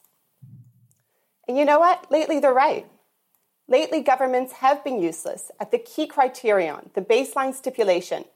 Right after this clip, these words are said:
that Enlightenment thinkers like Adam Smith saw as the fundamental duty of a civilized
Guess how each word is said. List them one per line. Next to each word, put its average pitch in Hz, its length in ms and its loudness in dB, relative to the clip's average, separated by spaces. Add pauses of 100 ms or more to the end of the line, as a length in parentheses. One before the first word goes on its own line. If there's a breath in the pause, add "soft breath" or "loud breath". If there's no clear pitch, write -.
(520)
that 202 120 4
Enlightenment 254 600 0
thinkers 165 400 -2
like 151 160 0
Adam 202 300 0
Smith 165 400 -6
saw 170 240 2
as 170 220 -4
the 180 180 -6
fundamental 196 920 -2
duty 160 380 -8
of - 120 -8
a 165 40 -4
civilized 156 680 0